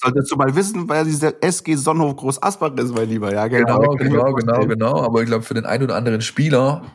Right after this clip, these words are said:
Speaker 2: mh, ist da schon, äh, schon was drin gewesen, beispielsweise Erik Hottmann, ja, der, glaub ich, auch getroffen hat in dem Spiel und der ja zuletzt, äh, anderthalb, zwei Jahre in Groß Asbach verbracht hat, ja. Also,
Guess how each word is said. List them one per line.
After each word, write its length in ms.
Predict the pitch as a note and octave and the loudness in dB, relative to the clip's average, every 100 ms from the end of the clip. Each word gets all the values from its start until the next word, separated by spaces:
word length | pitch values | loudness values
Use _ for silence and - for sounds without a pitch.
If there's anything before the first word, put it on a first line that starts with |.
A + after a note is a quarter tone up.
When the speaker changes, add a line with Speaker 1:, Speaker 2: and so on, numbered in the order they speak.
| _ | _
Speaker 2:
mh, 480 | G2 A#2+ A#2+ A#2+ A2+ - | -12 -6 -4 -2 -4 -4
ist 220 | G#2 A#2+ | -4 0
da 140 | B2 A#2 | 0 2
schon, 400 | - B2 B2+ A2+ | 0 0 -2 -4
äh, 720 | G2+ F#2+ F#2 F2 - E2+ E2+ | -6 -4 -4 -6 -8 -14 -14
schon 220 | - A#2 | -4 0
was 120 | A#2 | 0
drin 140 | A2+ G#2+ | -2 -2
gewesen, 220 | F#2 - | -4 0
beispielsweise 480 | F2+ - G2+ F#2+ G2+ | 0 2 0 0 0
Erik 280 | F#2+ F#2+ | 0 2
Hottmann, 380 | B2 A#2+ G#2+ G2+ | 0 0 -4 -4
ja, 200 | - G2 | 0 0
der, 480 | A#2 G2+ F#2 F#2 F#2 - - - - | 2 2 2 0 -4 -10 -20 -20 -20
glaub 160 | - F#2 | -6 -4
ich, 80 | - | -2
auch 100 | F#2 | -4
getroffen 340 | - A#2 A#2 | 0 -2 0
hat 100 | B2 | -2
in 60 | A2+ | 0
dem 100 | A#2 | -2
Spiel 340 | - B2 C3 | 0 2 2
und 160 | G#2 G2+ | 0 0
der 240 | G#2 G2 - - - - _ | 0 0 -8 -20 -20 -20 _
ja 180 | G2+ - | -4 -2
zuletzt, 480 | A2 G#2+ A2+ - | 2 2 0 -6
äh, 280 | - G#2+ G2+ - | -2 0 0 -2
anderthalb, 400 | - A2 G#2 G2+ | -4 -2 0 -2
zwei 160 | - F#2+ | 0 2
Jahre 240 | G2 G#2 | 2 2
in 100 | G2+ | 0
Groß 160 | F#2+ G#2+ | -4 -8
Asbach 280 | A2+ - G2 | -4 -2 -2
verbracht 400 | - - A#2+ - | -2 0 -2 -2
hat, 180 | - - _ | -4 -6 _
ja. 280 | F2+ G2 A#2 _ _ _ _ _ _ _ _ - | -4 -4 -4 _ _ _ _ _ _ _ _ -4
Also, 540 | G2+ G#2 G#2+ G2+ G2+ | 0 2 2 2 0